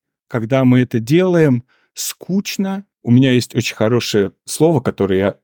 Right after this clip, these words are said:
использую для инвестиций, оно является "хорошим". Тупо. Когда мы это делаем, тупо. Вот потому что вот такие шаги нас туда ведут. Осознанность, целенаправленность, регулярность. Вот это,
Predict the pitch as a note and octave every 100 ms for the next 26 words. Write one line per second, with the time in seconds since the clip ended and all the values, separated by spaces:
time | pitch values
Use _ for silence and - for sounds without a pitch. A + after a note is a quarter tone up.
0 | - - - D3 A2+ G2+ F#2 G2+ G2+ G#2
1 | A2 - G3 - F#2 G2 C3 A2 G2 A#2
2 | A2+ - - F#2 - - G#2 G#2 - -
3 | _ _ - E3+ B2+ G2+ - _ _ A2
4 | G#2 A#2 A2+ G#2+ F#2 B2 F3 C3+ F#2 _
5 | _ _ - B2 - F2+ _ _ - A2
6 | A2+ - A2+ G#2 G#2+ - G#2 G#2 - A#2
7 | A#2 A#2+ G2+ - G#2 G#2 G3+ G3 G2 B2
8 | - - F2 G#2+ F2+ D#2+ F#2 _ _ -
9 | B2+ F#3+ G#3 F#3 E3+ D#3+ - G#2+ G2+ G3
10 | - D#3 C#3+ A2+ - A#2 G#2 G#2 G#2 F#2+
11 | F#2 - A2+ B2+ - F3 F#3 - G2